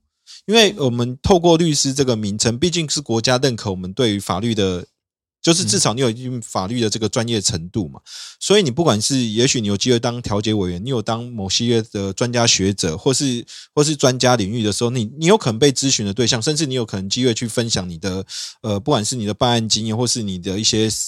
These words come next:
Speaker 1: 一些心得的时候，我是觉得他也许是一个，这个抬头给你一个，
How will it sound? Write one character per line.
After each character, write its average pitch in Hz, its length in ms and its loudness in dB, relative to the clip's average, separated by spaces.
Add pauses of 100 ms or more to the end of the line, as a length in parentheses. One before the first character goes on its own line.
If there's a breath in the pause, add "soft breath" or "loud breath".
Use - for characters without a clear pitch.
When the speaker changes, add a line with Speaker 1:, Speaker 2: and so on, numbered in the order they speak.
(120)
Speaker 1:
一 139 80 -6
些 131 120 0
心 110 320 2
得 92 220 -4
的 87 60 -6
时 127 120 -2
候， 131 60 4
我 123 140 2
是 160 100 0
觉 180 160 6
得 160 80 0 (260 loud breath)
他 269 240 0
也 160 220 6
许 120 220 2
是 156 180 0
一 147 80 -4
个， 131 100 0
这 160 120 -2
个 143 80 4
抬 107 180 -2
头 104 160 -2
给 127 140 0
你 120 200 -4
一 98 60 -8
个， 98 340 -2